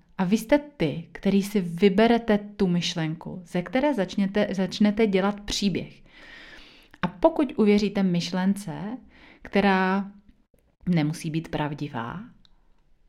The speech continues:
tak se dost pravděpodobně stane to, že si začnete v hlavě vytvářet příběh, který není pravdivý, který je jenom smyšlený a je to jenom váš příběh v hlavě.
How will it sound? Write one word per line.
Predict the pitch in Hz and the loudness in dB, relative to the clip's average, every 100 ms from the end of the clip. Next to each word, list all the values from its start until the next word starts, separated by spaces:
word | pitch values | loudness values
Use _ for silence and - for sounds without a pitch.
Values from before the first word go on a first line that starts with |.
| _ _ | _ _
tak | 151 135 | -10 -6
se | 190 | -4
dost | 170 156 160 - | -2 -4 -6 -4
pravděpodobně | 190 196 220 233 247 254 254 | -2 0 -2 0 -2 2 2
stane | 247 240 254 | 2 4 2
to, | 247 | 2
že | 170 170 | -4 -2
si | 226 | 0
začnete | 226 196 190 190 226 | 0 0 -2 -2 2
v | |
hlavě | 214 185 196 | 2 2 0
vytvářet | 180 180 180 185 220 220 | -2 -4 -2 -2 -4 -6
příběh, | - 180 185 190 | -4 -2 -4 -4
který | - 190 202 | -4 0 0
není | 165 180 | 0 -2
pravdivý, | 175 180 196 240 240 - | -2 -2 0 0 0 -2
který | - - 160 | -10 -6 -2
je | 160 160 | 0 0
jenom | 170 196 214 | 2 2 0
smyšlený | - 190 180 - 170 175 190 | 0 -2 -2 -2 -2 -2 -2
a | 185 | -4
je | 180 | -2
to | 170 | -2
jenom | 170 170 233 220 | 2 2 2 2
váš | 196 196 208 | 2 0 -2
příběh | - - 180 185 | -8 -6 -2 -2
v | 160 | -2
hlavě. | 160 175 170 | -2 0 0